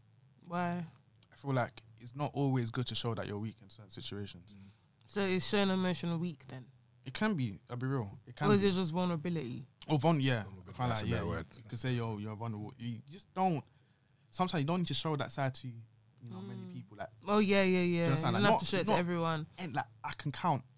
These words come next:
Speaker 2: on my hand the amount of people that see me cry.
Speaker 1: Mm.
Speaker 2: Do you understand?
Speaker 3: Same.
Speaker 2: That barely happens. 'Cause I know even though,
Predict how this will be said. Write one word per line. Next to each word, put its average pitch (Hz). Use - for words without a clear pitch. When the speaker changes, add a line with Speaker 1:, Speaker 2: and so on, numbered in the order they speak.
Speaker 2:
on 127
my 120
hand 113
the 110
amount 127
of 127
people 110
that 104
see 120
me 101
cry. 101
Speaker 1:
Mm. 160
Speaker 2:
Do -
you 107
understand? 104
Speaker 3:
Same. -
Speaker 2:
That 139
barely 135
happens. 113
'Cause -
I 117
know 139
even 170
though, 135